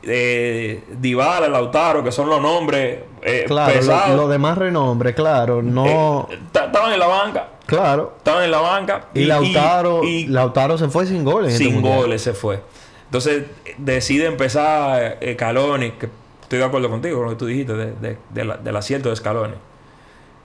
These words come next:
Speaker 1: Con Julián Álvarez, con Enzo Fernández, con Alexis McAllister. Eh,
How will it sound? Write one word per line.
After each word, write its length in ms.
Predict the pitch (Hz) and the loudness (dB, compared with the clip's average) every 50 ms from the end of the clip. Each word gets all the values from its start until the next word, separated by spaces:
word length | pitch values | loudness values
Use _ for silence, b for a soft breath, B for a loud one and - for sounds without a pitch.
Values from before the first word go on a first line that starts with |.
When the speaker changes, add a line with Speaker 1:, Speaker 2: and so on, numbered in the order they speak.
| B B B B - - - | B B B B -20 -20 -14
Speaker 1:
Con 140 | - - 117 | -10 -6 -4
Julián 260 | 117 117 113 110 110 113 | -2 -2 0 0 0 0
Álvarez, 560 | 110 113 113 107 101 101 98 95 98 - - - - - - - - - - - - | 0 0 0 0 -2 -2 -4 -4 -4 -6 -8 -12 -18 -20 -20 -20 -20 -20 -20 -16 -8
con 800 | - 127 139 - 110 110 110 110 110 110 110 107 107 107 104 101 - - | -4 -2 0 0 0 -2 -2 -4 -4 -4 -4 -4 -6 -6 -8 -8 -6 -4
Enzo 260 | 117 120 113 - 110 | -4 -4 -2 -4 -4
Fernández, 720 | 98 117 113 110 110 110 113 110 107 104 101 98 92 90 - - - - - - - - - - - - - - - - - - | -4 -2 -2 0 0 0 0 0 0 -2 -2 -4 -6 -8 -10 -16 -20 -20 -20 -20 -20 -20 -20 -20 -20 -20 -20 -20 -20 -20 -20 -10
con 480 | - 127 120 117 117 117 117 113 117 117 | -4 -2 -2 -2 -2 -4 -4 -4 -2 -2
Alexis 360 | 113 113 113 110 110 110 120 | -2 0 0 -2 -2 -4 -4
McAllister. 840 | 117 117 113 110 120 120 120 113 104 107 98 - - 110 104 101 95 - - - - - - - - - - - - - - | -4 -4 -4 -2 -2 -2 -2 -2 -2 -4 -6 -6 -8 -8 -8 -8 -10 -14 -18 -20 -20 -20 -20 -20 -20 -20 -20 -20 -20 -20 -10
Eh, 880 | - - 117 120 117 117 117 113 117 113 113 113 110 107 104 104 98 - | -6 -4 -2 -2 -2 -2 -2 -2 -2 -2 -2 -2 -2 -2 -2 -4 -6 -8